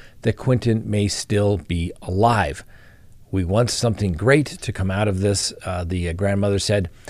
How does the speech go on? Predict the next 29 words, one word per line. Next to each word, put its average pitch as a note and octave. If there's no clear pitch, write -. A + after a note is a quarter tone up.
"but A#2+
mostly B2
we A#2
want G2
him G2
not G#2
to G2
be G2
found F2+
in G#2
that F2
landfill." F#2+
Now, G#2
when C3
authorities F3+
first D3
started G#2
scouring A2
the F2+
Chatham G#2+
County F#2+
landfill F2+
for F2+
Quinton's G2
remains, F2
Leilani B2+
and A2+
her G#2+
mother G2+